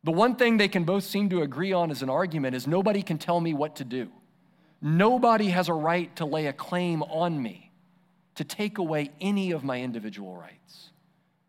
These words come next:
for what's good, uh, and right and true for others. We view as a culture the good life, that life that we aspire to, as a life free of external constraints.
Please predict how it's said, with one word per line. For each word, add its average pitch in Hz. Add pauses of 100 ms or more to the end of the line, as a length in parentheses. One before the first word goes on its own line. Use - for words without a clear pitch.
(1200)
for 147
what's 131
good, 104 (320)
uh, 101
and 110
right 104 (160)
and 110
true 107
for 101
others. 101 (1400)
We 180
view 233
as 196
a 185
culture 202
the 147
good 180
life, 127
that 156
life 175
that 196
we 165
aspire 156
to, 104 (920)
as 175
a 185
life 190
free 226
of 180
external 185
constraints. 131